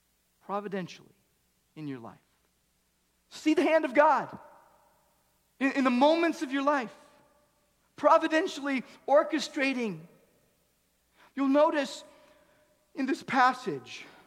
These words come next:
Paul says, verse six, We, if we're afflicted, it's for your comfort and salvation. If we're comforted, it's for your comfort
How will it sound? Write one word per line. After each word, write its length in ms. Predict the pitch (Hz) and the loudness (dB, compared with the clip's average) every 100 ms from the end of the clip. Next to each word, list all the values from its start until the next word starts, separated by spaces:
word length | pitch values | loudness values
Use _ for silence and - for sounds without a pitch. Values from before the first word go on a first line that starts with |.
| _ _ _ _ _ _ _ _ _ - | _ _ _ _ _ _ _ _ _ -6
Paul 380 | 202 196 190 - _ _ _ | -2 -2 -6 -14 _ _ _
says, 640 | _ 170 170 165 160 - - _ _ | _ -8 -6 -6 -8 -16 -20 _ _
verse 160 | 170 175 | -12 -10
six, 260 | 170 143 | -12 -12
We, 140 | 160 160 151 - - - | -10 -12 -12 -20 -20 -20
if 160 | 143 | -10
we're 80 | 190 | -10
afflicted, 500 | 185 208 202 185 160 | -8 -8 -6 -6 -6
it's 160 | 160 - | -10 -12
for 100 | 156 | -14
your 100 | 147 | -14
comfort 580 | - 269 262 156 156 _ _ _ - | -12 -12 -10 -14 -16 _ _ _ -8
and 180 | 208 262 | -6 -4
salvation. 600 | 269 247 247 240 180 160 - | -4 -2 -2 -4 -14 -16 -20
If 60 | - | -20
we're 80 | 175 | -14
comforted, 420 | - 269 277 196 | -6 -6 -4 -8
it's 100 | - | -8
for 80 | 185 | -12
your 120 | 180 | -12
comfort 520 | - 247 262 185 170 | -8 -8 -8 -10 -12